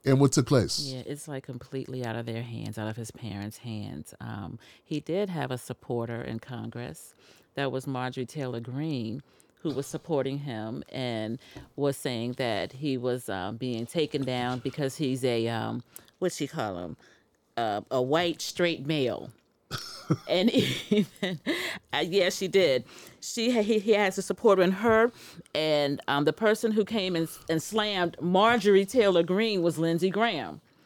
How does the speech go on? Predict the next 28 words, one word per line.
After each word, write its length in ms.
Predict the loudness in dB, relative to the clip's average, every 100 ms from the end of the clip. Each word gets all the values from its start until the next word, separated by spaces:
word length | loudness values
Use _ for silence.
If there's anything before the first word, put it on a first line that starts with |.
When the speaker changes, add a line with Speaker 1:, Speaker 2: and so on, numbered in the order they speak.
| _ -20 -20 -20 _ _ 0
Speaker 2:
calling 320 | 4 6 4
her 180 | 6 6
an 100 | 6 6
idiot. 400 | 6 6 2 -4 _ _ _ _ -20 _ _ -4
Um, 580 | 0 2 2 0 -4 -8 -14 _ _ _ _ _ _ _ _ _ 0
it's 160 | 0
just 220 | 2 0 2
a 80 |
whole, 420 | 4 6 6 6 4
it's, 220 | 2 -2
it's 180 | -2 0
a 60 |
whole 180 | 0 2
mess. 440 | 2 0 -4 -8
It's 140 | -6 -2
a 40 |
mess. 480 | 0 0 -2 -10 -18 _ _ _ _ _ -20 _ _ _ _ -20 -20 _ 0
Speaker 1:
Yeah, 140 | 4
those, 320 | 8 8 8
those 240 | 6 6 8
white 220 | 8 8
straight 240 | 8 6 8
males 260 | 8 8
sure 220 | 8 8
got 160 | 10 10
it 80 | 10
bad. 380 | 10 8 6 -6 -14
Speaker 2:
Yeah. 180 | -12